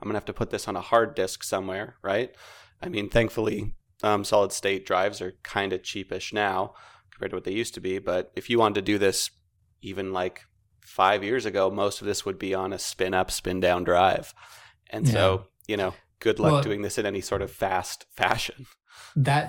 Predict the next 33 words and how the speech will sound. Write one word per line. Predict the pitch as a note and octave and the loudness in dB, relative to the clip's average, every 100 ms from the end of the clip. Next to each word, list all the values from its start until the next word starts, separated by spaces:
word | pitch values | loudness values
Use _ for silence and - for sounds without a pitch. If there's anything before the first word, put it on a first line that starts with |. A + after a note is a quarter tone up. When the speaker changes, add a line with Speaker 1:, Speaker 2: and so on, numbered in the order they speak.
| - | 0
Speaker 2:
I | E3+ | 4
mean, | E3+ C#3+ | 4 4
that, | D3+ C#3 | 4 4
that's | C#3+ C#3+ | 2 0
the | - F3 C3+ - | 0 0 -2 0
point | C3 C3+ | 2 2
of | C3 | 2
optimization | A2 A#2 A#2+ G#2 G2 G2+ - | 0 0 0 0 0 -2 -4
that | F#2+ | -4
we | F#2+ F#2+ | -2 0
got | G2+ G#2 - | 0 -2 0
to, | G2 F2 | 0 2
was | F#2+ F2 G2 | 0 0 -2
that | F#2 - - | -2 -4 -2
it, | C3 - _ _ _ _ | 0 -2 _ _ _ _
it | C#3 B2+ | 4 4
was | A2+ | 4
actually, | C3 C3+ - C#3+ A#2+ C#3 | 2 0 2 2 2 4
even | C3 C3 B2 D3 | 4 4 4 2
within | A#2+ - C3 B2+ | 0 0 0 2
the | A#2+ | 0
cloud, | - G#2+ B2+ C3 | -2 0 2 2
it | G#2 | 2
was | G2+ - | 0 0
slowing | C3 A#2 B2 A#2+ G#2+ | 0 2 4 2 0
it | G2+ | -2
down. | G#2 G2+ A#2 B2+ D3+ D3+ - _ _ _ - | -2 0 2 2 2 -2 -12 _ _ _ -2
Um, | G2 F#2+ F#2+ F#2+ G2+ - - | 0 0 0 -2 -4 -6 0
this | C#3 F#3 | 2 4
is | D3 - | 2 2
just, | C#3+ | 0
like, | A#2+ A2 - _ _ - | 0 -2 -6 _ _ -4
w-, | D3 | -2